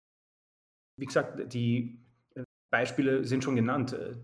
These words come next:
nach der Corona-Pandemie beziehungsweise mitten der Corona-Pandemie hat man irgendwie die besten Zahlen geschrieben und so weiter und so fort. Deswegen bin ich auch ein bisschen verwundert. Natürlich, äh,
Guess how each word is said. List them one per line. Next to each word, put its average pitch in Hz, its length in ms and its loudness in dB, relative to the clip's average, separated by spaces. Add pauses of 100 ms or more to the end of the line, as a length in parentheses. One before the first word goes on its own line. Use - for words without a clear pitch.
(120)
nach 117 280 -6
der 110 500 -2
Corona-Pandemie 127 1200 2
beziehungsweise 120 560 0
mitten 120 340 0
der 120 280 2
Corona-Pandemie 123 580 0
hat 117 100 0
man 123 160 2
irgendwie 127 160 4
die 117 80 2
besten 120 340 -4
Zahlen 131 300 0
geschrieben 127 560 0 (400)
und 135 140 -2
so 131 80 -2
weiter 123 200 4
und 120 80 4
so 120 120 2
fort. 156 240 2
Deswegen 139 640 2
bin 135 180 0
ich 147 120 -2
auch - 140 -4
ein 123 160 -4
bisschen 151 300 0
verwundert. 127 540 2
Natürlich, 131 720 0
äh, - 20 -20